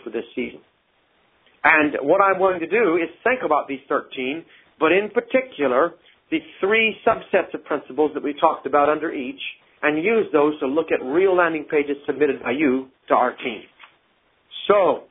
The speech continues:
let's review some examples from today's participants to illustrate these, these kinds of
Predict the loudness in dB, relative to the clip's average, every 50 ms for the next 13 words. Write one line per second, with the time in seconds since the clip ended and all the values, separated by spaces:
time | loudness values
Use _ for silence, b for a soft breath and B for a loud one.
0 | _ _ _ _ _ _ _ _ _ _ _ _ _ -8 -2 0 0 0 0 0
1 | 0 0 0 0 -2 -4 -2 -2 -4 -2 0 2 2 2 0 -2 -8 -18 _ _
2 | _ -14 B B B B B B B B B _ _ -2 0 0 0 0 2 2
3 | 2 2 0 -2 -8 -10 -4 -2 -2 -2 -2 -4 -8 -4 -4 -4 -4 -6 -12 -12
4 | -10 -6 -4 0 0 0 0 -2 -2 -2 -2 -2 -2 -4 -8 -12 _ -4 -2 0
5 | 0 -2 -4 -8 -14 -20 _ _ b b b b b b b b b -2 -2 0
6 | 2 2 2 4 4 2